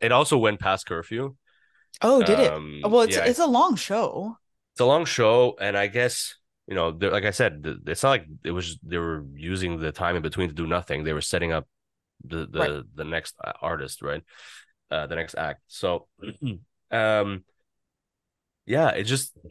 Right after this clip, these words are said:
Speaker 1: I don't know. I had a f-, I had a fun time. Uh, it was Living La Vida Loca, and then he closed with The Cup of Life, which,
Speaker 2: Yeah.
Speaker 1: um,
Speaker 2: Okay.
Speaker 1: from, like, <laughs>
Speaker 2: Yes.
Speaker 1: the World Cup, like, and of course, all the French people love that song 'cause it's like, "Ale, ale, ale."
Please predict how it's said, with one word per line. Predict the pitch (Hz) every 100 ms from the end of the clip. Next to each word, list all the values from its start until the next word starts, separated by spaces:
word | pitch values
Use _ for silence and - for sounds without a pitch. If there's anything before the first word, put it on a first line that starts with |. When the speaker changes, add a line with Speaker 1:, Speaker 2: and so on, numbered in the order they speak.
| _
Speaker 1:
I | -
don't | 160
know. | 101 -
I |
had | 156 214
a |
f-, | - -
I | 156
had |
a | 170
fun | - 92 80
time. | 78 76 82 -
Uh, | 104 98
it |
was | 123
Living | 113 135 147
La |
Vida | 135 120
Loca, | 104 107 110
and | 98
then | 104
he |
closed | 92 110 98
with |
The | 85
Cup | - 101
of | 82
Life, | 85 80 76
which, | 95 85 78
Speaker 2:
Yeah. | 196 170 - -
Speaker 1:
um, | 85 80 78
Speaker 2:
Okay. | - -
Speaker 1:
from, | - 95 90
like, | 87 87 _ _
<laughs> | - - -
Speaker 2:
Yes. | 180 - - _ _ _ - 311 - _ _ _ _ _ _ - -
Speaker 1:
the | 113
World | 104 104 -
Cup, | 98 90 -
like, | - 92 - - - -
and | - 135
of | 135
course, | 151 156 143 - - _ -
all | 120
the | 135
French | 123 - 123 123
people | - 104 90
love | 87 85 76
that | 80
song | - 82 82
'cause | - 98 87
it's | 87 95
like, | 90 - -
"Ale, | 165 165 170
ale, | 165 160 165 165 202
ale." | 196 190 170 160